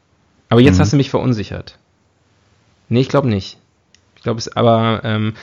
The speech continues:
Speaker 1: ich bin
Speaker 2: Ja.
Speaker 1: selber nicht bei Instagram. Ich bin bei Twitter
Speaker 2: Aber,
Speaker 1: und Facebook,
Speaker 2: aber ist
Speaker 1: aber
Speaker 2: man,
Speaker 1: nicht bei Instagram.
Speaker 2: ist man, ist man König, wenn einem der Laden gehört, oder ist man König, wenn man am meisten stattfindet in diesem Laden?
Speaker 1: Hm. Gute Frage.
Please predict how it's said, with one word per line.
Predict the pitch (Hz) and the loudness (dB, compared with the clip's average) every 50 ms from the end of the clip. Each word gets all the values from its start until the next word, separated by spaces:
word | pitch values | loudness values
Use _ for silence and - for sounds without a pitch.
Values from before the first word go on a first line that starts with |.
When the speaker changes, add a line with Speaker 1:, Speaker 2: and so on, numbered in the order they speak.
| - - | -12 -10
Speaker 1:
ich | - - - | -10 0 2
bin | 165 180 | 4 4
Speaker 2:
Ja. | 170 | 6
Speaker 1:
selber | 139 120 113 110 | 6 4 4 2
nicht | 107 98 - | -2 -4 -6
bei | 98 92 | -8 -8
Instagram. | 87 - - - - - - - | -8 -10 -12 -14 -12 -10 -10 -10
Ich | - - | -8 -4
bin | - 139 | -2 -2
bei | 139 139 | -2 0
Twitter | - - - - 226 | 0 0 2 4 4
Speaker 2:
Aber, | - | 2
Speaker 1:
und | 123 | 2
Facebook, | - 131 - 113 117 107 | 2 2 4 4 4 2
Speaker 2:
aber | 190 190 | 2 2
ist | 165 131 - | 0 -2 2
Speaker 1:
aber | 131 127 127 | 2 4 4
Speaker 2:
man, | 127 | 4
Speaker 1:
nicht | 131 127 | 4 0
bei | 120 113 | -2 -6
Instagram. | 107 - - | -6 -6 -6
Speaker 2:
ist | 117 113 | -2 0
man, | 131 123 127 127 123 | 2 4 4 2 2
ist | - - 127 113 113 | 0 -4 -4 -2 0
man | 123 120 120 | 0 0 0
König, | 120 - 123 123 120 120 117 120 - | 0 -2 -2 0 0 0 -2 -2 -4
wenn | 113 120 120 | -4 -2 -2
einem | 113 107 | -2 0
der | 107 101 | 0 0
Laden | 101 101 104 101 107 98 | 0 0 0 0 -2 -2
gehört, | 95 110 147 151 | -2 -2 -2 -2
oder | 139 127 | -2 -4
ist | 131 120 | -4 -2
man | - 120 113 | -4 -4 -4
König, | - - 127 123 123 120 120 | 0 0 2 2 2 0 -2
wenn | 110 107 107 | -2 -2 -2
man | 110 107 110 110 107 - _ _ - - _ | 0 -2 -2 -4 -6 -12 _ _ -20 -18 _
am | - 104 98 | -2 0 2
meisten | 98 98 107 117 107 | 2 2 2 0 0
stattfindet | - - 104 - - - 95 95 90 92 | 2 0 -4 0 2 2 4 4 2 0
in | 92 87 | -2 -6
diesem | 87 87 90 90 | -4 -4 -2 -2
Laden? | 87 85 85 87 87 90 87 - | -2 -2 -2 -2 -4 -6 -6 -6
Speaker 1:
Hm. | - 120 127 139 131 107 95 92 _ _ _ _ _ _ _ _ _ _ _ _ _ _ _ _ _ _ _ - - - - _ _ - - _ _ _ - | -4 -2 -2 -2 -2 -4 -6 -10 _ _ _ _ _ _ _ _ _ _ _ _ _ _ _ _ _ _ _ -20 -20 -20 -20 _ _ -20 -20 _ _ _ -12
Gute | - 110 117 | -8 -6 -6
Frage. | 104 - - 107 104 104 110 107 - - | -8 -6 -6 -6 -4 -4 -4 -4 -6 -8